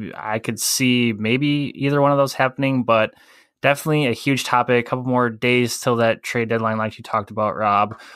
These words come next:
But we're gonna stick around in the N B A a little bit here, and we're going to run down the N B A All-Star reserves. We gave you the starters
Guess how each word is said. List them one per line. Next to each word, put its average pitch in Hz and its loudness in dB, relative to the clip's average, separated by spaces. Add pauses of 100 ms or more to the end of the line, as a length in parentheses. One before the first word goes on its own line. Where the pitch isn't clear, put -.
(120)
But 123 0
we're 147 4
gonna 175 2
stick - -2
around 127 4
in 139 0
the 127 2
N 127 0
B 117 0
A 127 2
a 107 -2
little 110 -2
bit 110 -2
here, 113 -2
and 107 -4
we're 117 -2
going 113 -2
to 117 -6
run 120 2
down 117 4 (580)
the 117 -2
N 151 0
B 139 4
A 131 4
All-Star 127 2
reserves. 120 2
We 120 -6
gave 127 -2
you 120 -2
the 117 -2
starters 120 0